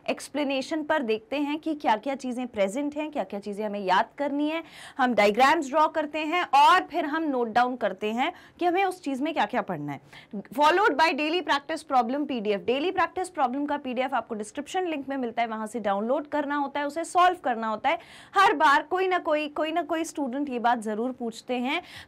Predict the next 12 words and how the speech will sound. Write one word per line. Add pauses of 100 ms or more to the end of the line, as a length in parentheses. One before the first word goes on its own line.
तो (140)
ये
बात
मैं
हर
सेशन
के
शुरुआत
में
बताती
हूँ,
तो